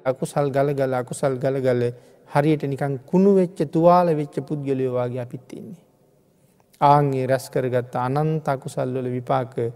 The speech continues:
මේ සංසාරේ නැවත වතාවක් විඳින්නද? එහෙම විඳින්න සතර අපාය තැනක ගිහිල්ලා ආය අතරමං වුණොත් කී කාලයක් නම්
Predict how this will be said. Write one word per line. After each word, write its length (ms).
මේ 180
සංසාරේ 560
නැවත 400
වතාවක් 600
විඳින්නද? 420
එහෙම 240
විඳින්න 380
සතර 360
අපාය 440
තැනක 340
ගිහිල්ලා 480
ආය 180
අතරමං 520
වුණොත් 280
කී 260
කාලයක් 640
නම් 220